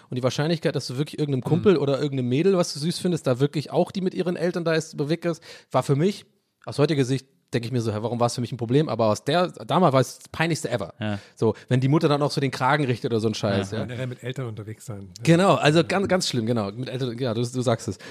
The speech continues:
Speaker 1: Und dann weiß ich noch genau, äh, lange Rampe für eigentlich was anderes, es geht um diese Prints, ne? Und da weiß ich noch genau, da gab's in diesem Zinser auch so eine Marke, die, die war keine Marke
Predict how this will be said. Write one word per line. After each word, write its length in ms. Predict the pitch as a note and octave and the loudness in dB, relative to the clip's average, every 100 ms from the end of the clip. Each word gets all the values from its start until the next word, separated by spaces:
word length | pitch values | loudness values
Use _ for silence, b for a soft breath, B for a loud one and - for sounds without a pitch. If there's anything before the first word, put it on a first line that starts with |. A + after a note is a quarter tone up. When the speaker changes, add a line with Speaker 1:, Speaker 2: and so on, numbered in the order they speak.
| B | B
Speaker 1:
Und 160 | - D#3 | 6 6
dann 160 | F3 F#3+ | 6 4
weiß 220 | D3+ G3+ A3+ | 6 6 6
ich 140 | A3 | 4
noch 160 | G#3 - | 4 4
genau, 480 | F3+ G3 F3 G#3 - _ | 0 2 2 0 -8 _
äh, 440 | - C#3 C#3 - - | 2 4 4 0 2
lange 220 | D3 G3 | 4 6
Rampe 240 | D#3 F#3 D#3+ | 6 4 4
für 180 | - C3 | 4 2
eigentlich 200 | D3 D3 | 4 2
was 80 | B2+ | 2
anderes, 280 | D#3 C#3 C3 | 0 -2 -2
es 100 | - | -6
geht 160 | D#3 | -4
um 80 | C#3+ | -2
diese 180 | C3+ B2+ | 0 0
Prints, 560 | - - G3 A3 - | 0 2 2 0 -6
ne? 220 | A#2+ D#3 G#3 B B - | -2 -2 -2 B B 2
Und 100 | D3 | 4
da 60 | |
weiß 100 | G3+ | 4
ich 60 | G3 | 2
noch 160 | F#3+ | -2
genau, 180 | - F#3+ | -2 0
da 60 | E3 | 2
gab's 260 | D#3+ F#3+ | 2 0
in 60 | E3 | -2
diesem 180 | D3 C#3+ | -2 -2
Zinser 380 | - A3+ G#3 - | -2 0 0 0
auch 240 | G3 - - | 0 -2 -6
so 140 | D3 | -4
eine 80 | D3 | -2
Marke, 440 | C3 D3 G3 F#3+ | -2 -2 -2 -2
die, 240 | - D3+ - | -4 -12 -10
die 140 | D3 | -8
war 160 | D3+ F3+ | -4 -4
keine 240 | - F3 | -2 -2
Marke 560 | C#3 B2 C#3 A3 C4+ | -2 -4 -6 -6 -6